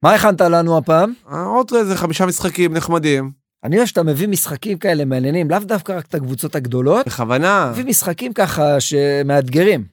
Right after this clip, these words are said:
Speaker 2: כן, מנסים. אז, אה, בחמישי, בשעה שתים עשרה, שעה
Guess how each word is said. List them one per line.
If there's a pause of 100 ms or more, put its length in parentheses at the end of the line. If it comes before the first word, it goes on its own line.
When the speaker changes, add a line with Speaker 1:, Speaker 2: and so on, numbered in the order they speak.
(120)
Speaker 2:
כן, (160)
מנסים. (640)
אז,
אה,
בחמישי,
בשעה
שתים
עשרה, (420)
שעה